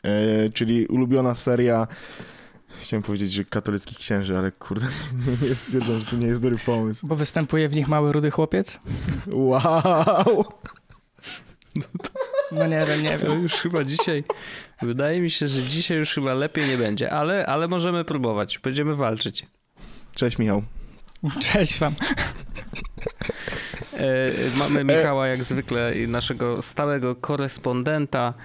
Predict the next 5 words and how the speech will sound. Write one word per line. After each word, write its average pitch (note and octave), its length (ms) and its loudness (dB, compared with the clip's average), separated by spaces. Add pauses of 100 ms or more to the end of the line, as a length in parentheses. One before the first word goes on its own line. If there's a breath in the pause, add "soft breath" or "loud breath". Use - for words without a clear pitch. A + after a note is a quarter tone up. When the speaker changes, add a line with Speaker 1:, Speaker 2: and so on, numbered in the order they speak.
(260 loud breath)
Speaker 3:
i B2 140 -2
eksperta B2+ 880 -2
od G#2+ 280 0
spraw - 640 -2 (220)
internetu A#2 840 0